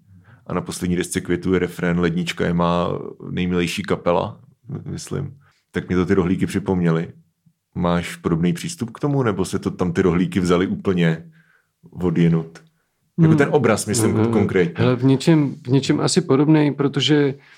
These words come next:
Speaker 2: eh, to je taková věc, která se docela řeší, ne? Že někam přijedeš a říkáš, „Hele, máme dobrý rohlíky, on tam máme tady takovou tu.“ A teď v té České Lípě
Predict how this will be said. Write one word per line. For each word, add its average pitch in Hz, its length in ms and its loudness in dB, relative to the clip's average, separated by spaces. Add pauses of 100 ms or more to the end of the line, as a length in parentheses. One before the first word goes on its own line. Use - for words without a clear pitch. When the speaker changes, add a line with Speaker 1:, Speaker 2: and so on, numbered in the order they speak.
(380)
Speaker 2:
eh, 113 400 2
to 107 120 2
je 156 80 8
taková 165 340 4
věc, 160 160 0
která 165 200 4
se 170 100 2
docela 170 280 4
řeší, 165 280 0
ne? 113 220 4
Že 131 160 2
někam 113 300 0
přijedeš 127 320 0
a - 60 -6
říkáš, - 220 -8
„Hele, 98 180 -4
máme 101 260 -2
dobrý 107 260 -4
rohlíky, 117 480 -2
on 104 140 -4
tam 107 140 -2
máme 104 200 -2
tady 104 160 -8
takovou 101 280 -8
tu.“ 123 240 0
A 113 80 0
teď 113 160 0
v - 40 -16
té 131 100 -6
České 123 360 -2
Lípě 147 520 0